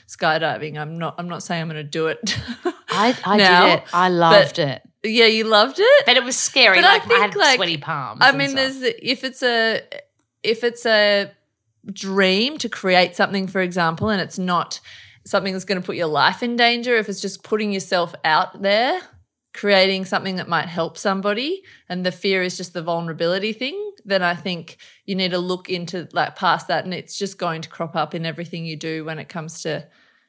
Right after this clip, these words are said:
Speaker 1: like, getting out of your comfort zone and fear is just hand in hand, and good things come from pretty much everything that you do out of your comfort zone.
Speaker 2: I love that.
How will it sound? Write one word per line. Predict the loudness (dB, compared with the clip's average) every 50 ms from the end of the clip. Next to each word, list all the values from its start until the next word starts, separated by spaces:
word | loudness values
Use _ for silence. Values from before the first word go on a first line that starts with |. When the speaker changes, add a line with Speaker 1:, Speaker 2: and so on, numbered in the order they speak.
| _ _ _
Speaker 1:
like, | -8 -6 -6 -2 2
getting | 2 4 4 4 4
out | 4 2
of | 2
your | 0 -2
comfort | -4 -4 -6 -6 -6 -8 -6
zone | -4 -2 -2 -2 -4
and | -8 -10 -12
fear | -10 -8 -6 -4 -4 -4
is | -4 -6 -8 -8
just | -8 -8 -6 -6 -8 -10 -10 -14 _ _ _
hand | -2 0 0 0 0 -2
in | -4 -4
hand, | -4 -4 -4 -2 -2 -4 -4 -6 -8 -10 -8 -6
and | -6 -6 -6 -6 -6
good | -6 -8 -8 -8
things | -10 -10 -10 -10 -12
come | -10 -10 -10 -10 -10
from | -12 -12 -12 -12
pretty | -10 -10 -10 -8
much | -8 -8 -10 -10 -12 -14 -16 -16 -18 _ _ _ _ _ _ _ -8
everything | -8 -6 -6 -6 -6 -6 -6 -6 -6 -6 -8 -10
that | -10
you | -8 -8
do | -6 -4 -2
out | -2 -2 -2
of | -4 -6
your | -10 -8
comfort | -8 -10 -10 -10 -10 -12 -8
zone. | -6 -6 -6 -6 -8 -12 -16 _ _ -14 -10 -8
Speaker 2:
I | -8
love | -6 -2 0 2 4 4 2 0 -2
that. | -6 -6 -6 -8 -10